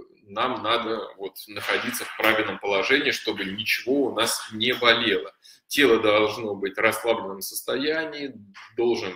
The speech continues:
быть баланс положения в пространстве, а, поэтому вам нужен, как я уже сказал, очень удобный стул,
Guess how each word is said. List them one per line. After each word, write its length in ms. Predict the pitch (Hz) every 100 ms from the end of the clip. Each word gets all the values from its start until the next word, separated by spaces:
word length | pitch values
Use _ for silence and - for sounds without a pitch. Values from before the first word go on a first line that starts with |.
| -
быть 240 | 104 104
баланс 680 | - 98 101 110 131 - - -
положения 640 | 135 131 135 131 127 117
в 100 | 120
пространстве, 920 | 117 117 - 120 117 107 - 107 - - - - - - -
а, 200 | 98 92
поэтому 440 | 104 123 123 104 98
вам 360 | 123 113 107
нужен, 260 | 117 113 98
как 200 | 98 -
я 80 | 104
уже 160 | 98 98
сказал, 560 | - 101 95 98 92 -
очень 440 | 107 - - -
удобный 360 | 107 98 95 92
стул, 540 | - - 147 156 -